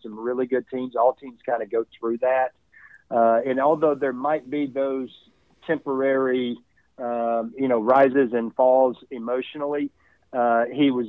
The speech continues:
very consistent in, in what he did with his program, what he wanted players to stand for, uh, and, and the way that, that he wanted, um, guys in our program to do things. Uh,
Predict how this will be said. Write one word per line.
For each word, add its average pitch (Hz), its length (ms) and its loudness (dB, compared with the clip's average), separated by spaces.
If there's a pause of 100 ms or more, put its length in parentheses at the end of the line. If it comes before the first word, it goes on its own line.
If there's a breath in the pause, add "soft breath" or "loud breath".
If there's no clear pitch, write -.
(100)
very 156 320 4
consistent 135 880 -6
in, 123 280 -6
in 120 240 -2
what 131 180 4
he 131 140 2
did 123 280 2
with 123 160 0
his 110 160 -4
program, 127 420 2
what 117 220 -2
he 107 60 -8
wanted 123 360 -4 (240)
players 131 340 2
to 117 80 -14 (120)
stand 123 360 -6
for, 123 360 -2 (440)
uh, 110 400 -4 (120)
and, 117 180 -6
and 117 220 -4
the 110 60 -2
way 120 220 6
that, 117 280 4
that 120 120 4
he 110 100 2
wanted, 113 440 2 (160)
um, 110 540 -2 (220)
guys 123 280 2
in 117 80 0
our 110 120 2
program 120 440 0
to 120 100 -10
do 117 300 -8
things. 117 360 -6 (220)
Uh, 117 100 0